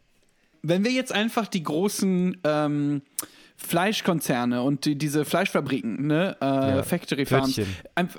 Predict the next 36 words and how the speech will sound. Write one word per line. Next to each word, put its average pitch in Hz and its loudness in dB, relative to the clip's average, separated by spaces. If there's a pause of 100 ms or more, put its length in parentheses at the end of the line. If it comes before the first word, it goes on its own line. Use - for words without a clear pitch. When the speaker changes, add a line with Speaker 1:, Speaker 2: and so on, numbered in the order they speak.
Speaker 1:
wenn 170 2
man 190 2
die 190 0
einfach 202 0
aufgeben 156 0
würden, 143 2
was 151 -2
würden 190 2
wir 180 4
mit 170 0
den 175 2
ganzen 170 0
Schweinen 180 0
dann 170 0
machen? 190 0
Da 147 2
hätten 175 0
wir 165 0
eine 165 -2
Überbevölkerung 143 -2
an 123 -4
Schweinen 135 -2
und 135 -2
Speaker 2:
Ja. - -4
Speaker 1:
an, 127 0
ähm, 127 0 (380)
äh, 127 0
und 147 0
daran 160 0
muss 156 -2
ich 147 -8
dann 170 0
halt 160 0
auch 160 -2
immer 117 -2
denken. - -6